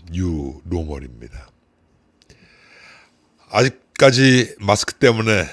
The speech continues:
또 마스크를 안 쓰겠다고 자꾸 화를 내시는 분,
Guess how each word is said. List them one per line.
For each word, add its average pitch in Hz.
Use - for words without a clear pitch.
또 117
마스크를 101
안 101
쓰겠다고 107
자꾸 -
화를 113
내시는 92
분, 80